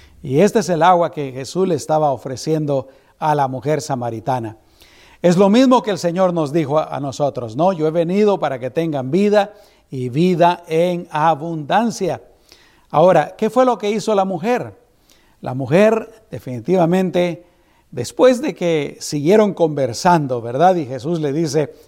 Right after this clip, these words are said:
"Ve a llamar a tu marido", y todo eso. La mujer definitivamente creyó en Jesús. Dice la palabra de Dios de que se fue a su pueblo y le dijo a todos,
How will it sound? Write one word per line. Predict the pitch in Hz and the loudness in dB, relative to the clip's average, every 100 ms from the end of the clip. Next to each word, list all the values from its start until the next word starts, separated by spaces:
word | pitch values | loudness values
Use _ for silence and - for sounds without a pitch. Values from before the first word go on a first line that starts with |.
| _ | _
"Ve | 127 160 | 0 2
a | 156 | 2
llamar | 135 151 143 | 0 0 0
a | 123 | -4
tu | 123 | -10
marido", | 113 123 160 147 127 | -6 -2 -2 -2 -2
y | |
todo | 147 143 139 | -4 -2 -2
eso. | 107 107 - _ _ _ _ _ _ _ _ | -4 -10 -18 _ _ _ _ _ _ _ _
La | 123 | -10
mujer | 127 120 180 170 | -4 4 4 4
definitivamente | 139 139 127 160 151 147 151 135 139 - | 2 -2 -4 0 0 0 -2 -2 -4 -6
creyó | - 151 143 135 127 175 262 | -4 -2 -2 -4 -2 2 2
en | 240 | 2
Jesús. | 135 131 - 104 101 - - _ _ _ _ _ _ _ | -4 -8 -10 -16 -18 -20 -20 _ _ _ _ _ _ _
Dice | 170 170 | 0 4
la | 196 160 | 6 6
palabra | 165 196 208 | 6 6 4
de | 170 165 | 0 0
Dios | 196 | -2
de | 190 | -2
que | 165 | -4
se | 139 143 | -4 -2
fue | 190 | 0
a | 196 | 0
su | 208 - | -2 -4
pueblo | 226 226 202 113 - _ _ _ _ - | -4 -4 -6 -10 -16 _ _ _ _ -2
y | 202 | 0
le | 185 180 | 2 2
dijo | 214 208 | 2 2
a | 180 | 2
todos, | 196 247 240 143 - | 2 0 0 -6 -14